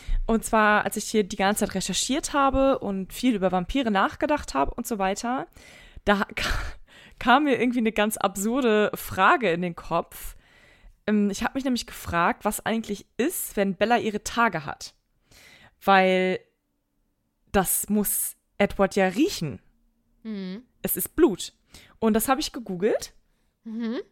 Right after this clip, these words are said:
Speaker 1: Und, ähm, diese Frage haben sich anscheinend schon viele Fans gestellt.
Speaker 2: <laughs>
Speaker 1: <laughs>
Speaker 2: Das
Speaker 1: Weil
Speaker 2: beruhigt einen, oder? <laughs>
Speaker 1: Genau, Stephanie Meyer hat es nämlich in einem Interview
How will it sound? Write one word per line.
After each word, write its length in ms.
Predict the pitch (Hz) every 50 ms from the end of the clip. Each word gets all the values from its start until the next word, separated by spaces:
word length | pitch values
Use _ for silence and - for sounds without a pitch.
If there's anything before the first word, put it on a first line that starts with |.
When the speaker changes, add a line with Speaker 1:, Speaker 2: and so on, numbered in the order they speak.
| _ _ _ - - - - - _ -
Speaker 1:
Und, 580 | 220 226 226 220 220 220 214 214 214 208 - -
ähm, 580 | - 202 196 190 185 185 185 185 185 180 185 196 _ _ _ _ _ -
diese 120 | - 196 214
Frage 280 | - - 202 214 208 214
haben 100 | 214 202
sich 180 | 208 202 214
anscheinend 240 | - 208 - 202 196
schon 120 | - 196 -
viele 240 | - - 247 302
Fans 380 | - - 180 160 165 170 - -
gestellt. 600 | - - - - 165 160 170 202 453 - - - - - _ - - -
Speaker 2:
<laughs> 120 | 370 - - - 285 - - - - -
Speaker 1:
<laughs> 0 |
Speaker 2:
Das 960 | - 233 247 - - 285 - - - - - - - - - - - - 240 208
Speaker 1:
Weil 160 | 202 202 202
Speaker 2:
beruhigt 200 | - 440 - 233
einen, 220 | 226 240 247 247 247
oder? 160 | 254 277 392 349 - -
<laughs> 160 | - 190 - -
Speaker 1:
Genau, 400 | - 285 226 202 208 226 269 359 440 - 233
Stephanie 420 | - - 226 226 - 247 233 240
Meyer 260 | 220 214 214 208 202
hat 80 | 214 208
es 120 | 202 -
nämlich 240 | - 202 196 202 -
in 140 | - 196 190
einem 160 | 196 196 - -
Interview 480 | 220 214 - 233 196 190 196 196 196